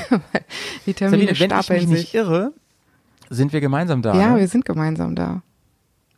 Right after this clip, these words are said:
Speaker 2: Das wird, das wird richtig interessant, ja.
Speaker 1: Ja, ich glaub auch.
Speaker 2: <laughs> Da freu ich mich drauf, ja. Da werden wir auf jeden Fall auch abends noch am Lagerfeuer ein bisschen zusammen sitzen und, und uns ein bisschen austauschen, wie's da, wie's da so war und so. Aber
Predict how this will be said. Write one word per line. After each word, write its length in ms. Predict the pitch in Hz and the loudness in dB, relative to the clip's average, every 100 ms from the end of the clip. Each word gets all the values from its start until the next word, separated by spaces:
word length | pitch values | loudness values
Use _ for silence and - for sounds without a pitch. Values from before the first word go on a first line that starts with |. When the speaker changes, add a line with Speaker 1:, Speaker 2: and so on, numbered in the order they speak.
| - | -10
Speaker 2:
Das 320 | 127 135 - | -6 -6 -4
wird, 160 | 131 131 _ | -6 -6 _
das 220 | - 131 143 | -8 -6 -4
wird 200 | 131 131 | -6 -8
richtig 340 | 139 120 - - | -8 -10 -12 -18
interessant, 460 | - 123 - 110 - | -16 -14 -10 -8 -6
ja. 60 | - | -2
Speaker 1:
Ja, 180 | 240 - 123 | -2 -2 -2
ich 160 | 302 - | -2 -2
glaub 200 | 302 311 | -2 0
auch. 260 | 165 151 190 | 2 2 2
Speaker 2:
<laughs> 60 | - | 0
Da 240 | 202 143 | 2 0
freu 180 | - 160 | 2 0
ich 40 | |
mich 100 | 143 | 0
drauf, 220 | - 117 127 | -4 -8 -6
ja. 160 | 127 123 - - 220 202 - - | -6 -8 -12 -16 -16 -14 -18 -8
Da 140 | - 135 | 0 2
werden 120 | 214 | 4
wir 100 | 214 | 4
auf 120 | 180 | 4
jeden 180 | 180 202 | 2 2
Fall 180 | 226 160 | 2 2
auch 120 | 147 | 2
abends 360 | 147 143 160 160 | -2 -4 -4 -2
noch 80 | 147 | -2
am 100 | 135 | 0
Lagerfeuer 480 | 139 151 147 135 127 | 2 2 0 2 2
ein 80 | |
bisschen 280 | 123 127 127 | 2 -2 -4
zusammen 300 | 120 120 117 | 0 0 0
sitzen 360 | 117 127 135 113 | 0 -2 -4 -2
und, 240 | 117 113 | -2 -2
und 260 | - 117 - - - - - - | -4 -6 -8 -20 -20 -20 -18 -2
uns 220 | 139 120 | -2 0
ein 60 | |
bisschen 180 | 123 123 | -2 0
austauschen, 760 | - 131 135 110 110 127 135 131 | 2 2 2 0 2 2 -2 -2
wie's 340 | 135 113 127 - | -4 0 0 2
da, 300 | 117 117 113 | 2 4 2
wie's 200 | 120 117 | -2 -4
da 80 | 113 | -4
so 220 | 113 107 | -4 0
war 200 | 113 127 | 2 2
und 120 | 110 | 0
so. 220 | - 98 131 - - - - - _ _ _ 139 _ | -2 -6 -6 -10 -20 -20 -20 -20 _ _ _ -20 _
Aber 560 | 131 143 147 147 147 | 2 4 6 4 2